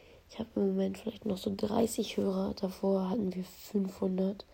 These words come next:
Ähm, ja. Wenn das hier irgendein Podcaster hört, bitte grüß mich oder verlinkt mich bitte einmal. Ja,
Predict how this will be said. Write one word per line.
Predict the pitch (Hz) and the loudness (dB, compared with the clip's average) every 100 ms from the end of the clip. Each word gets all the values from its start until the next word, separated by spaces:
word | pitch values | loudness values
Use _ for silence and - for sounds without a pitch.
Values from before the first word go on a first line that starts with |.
| - - - - - - - _ - - - | -20 -20 -20 -20 -20 -20 -20 _ -20 -10 0
Ähm, | 208 196 190 185 196 208 | 2 4 2 0 0 -2
ja. | 202 208 - - - - - - - - | -2 -4 -10 -20 -20 -20 -20 -20 -20 -6
Wenn | 214 | -2
das | 196 196 | -2 0
hier | 214 | 0
irgendein | 226 214 | 2 0
Podcaster | - 214 - 190 196 | -2 -4 -2 -2 2
hört, | 185 185 | 0 0
bitte | - 202 - 233 254 - - - - - - - - | -2 -4 -2 -4 -4 -8 -20 -20 -20 -20 -20 -20 -16
grüß | - - 226 - - | -2 4 4 2 -2
mich | 220 214 233 | -2 2 4
oder | 240 | 4
verlinkt | 185 190 190 202 220 | 2 4 4 4 2
mich | 196 - | -2 -2
bitte | 196 190 | -4 -2
einmal. | 208 202 190 190 190 - - - - - - _ _ _ _ - | 0 0 2 0 -2 -10 -20 -20 -20 -20 -20 _ _ _ _ -4
Ja, | 214 190 | -2 -2